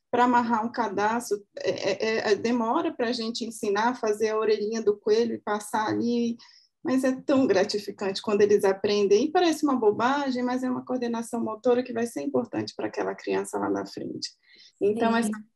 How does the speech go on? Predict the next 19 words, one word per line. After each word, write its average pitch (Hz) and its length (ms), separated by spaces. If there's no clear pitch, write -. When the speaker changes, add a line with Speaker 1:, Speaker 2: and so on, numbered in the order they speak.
Speaker 1:
frustração - 880
desse 208 280
processo 196 800
de 196 100
aprendizagem 190 880
também 240 460
é 214 40
importante, 202 680
e 214 40
a 208 80
gente, 214 260
como 214 360
pediatra, 202 680
educador, 190 920
né, 220 380
é, 185 100
terapeuta, 202 800
tem 226 320
que, 240 320